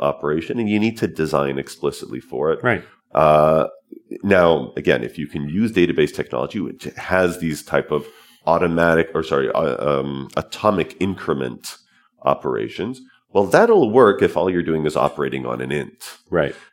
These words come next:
Speaker 1: If you have more complex scenarios, you're gonna have to do more complex modeling. Sometimes that might mean using a graph database. Sometimes that might mean using a columnar store. But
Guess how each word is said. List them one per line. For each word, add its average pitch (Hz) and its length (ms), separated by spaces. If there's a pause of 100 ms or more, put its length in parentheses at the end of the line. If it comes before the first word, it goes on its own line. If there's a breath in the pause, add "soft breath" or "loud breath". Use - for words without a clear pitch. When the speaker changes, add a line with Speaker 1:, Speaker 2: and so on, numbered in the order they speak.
Speaker 1:
If 76 140
you 139 60
have 82 140
more 110 300
complex 85 600
scenarios, 69 500
you're 90 80
gonna 87 140
have - 80
to 85 60
do 85 160
more 85 240
complex 69 580
modeling. 73 720 (500 soft breath)
Sometimes 95 540
that 82 220
might 80 180
mean 80 340
using 78 520
a 73 120
graph 101 420
database. 64 480
Sometimes 78 600
that 78 180
might 78 240
mean 76 280
using 85 360
a 110 60
columnar 107 580
store. 60 440 (520 loud breath)
But 82 240